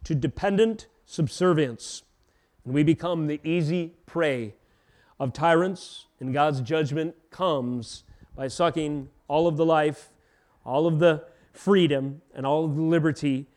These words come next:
out of the society as he gives us what we deserve until we choke on our idolatry. This was the price of provision for the people,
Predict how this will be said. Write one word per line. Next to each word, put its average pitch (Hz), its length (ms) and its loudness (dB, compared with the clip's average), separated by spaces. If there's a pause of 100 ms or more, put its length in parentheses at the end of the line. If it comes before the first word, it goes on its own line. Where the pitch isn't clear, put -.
(140)
out 151 180 2
of 143 140 -2
the 147 100 -2
society 135 840 -4 (240)
as 127 300 -10
he 151 140 -2
gives 147 380 -6
us 151 240 -10
what 139 220 -6
we 143 100 0
deserve 123 520 -4 (380)
until 139 280 -4
we 139 100 -6
choke 143 480 -4 (280)
on 123 300 -6 (100)
our 123 280 -6
idolatry. 120 680 -8 (800)
This 170 200 -2
was 147 120 -2
the 147 320 0
price 175 360 0
of 156 140 -8
provision 160 520 -2
for 143 140 -8
the 131 80 -8
people, 202 600 -2